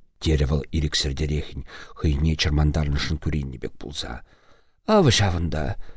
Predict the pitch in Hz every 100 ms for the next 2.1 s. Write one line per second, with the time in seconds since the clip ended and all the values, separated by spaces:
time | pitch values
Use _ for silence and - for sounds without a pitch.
0 | - - - - - - 185 165 135 110
1 | - 80 90 - - 165 - - 95 90
2 | 131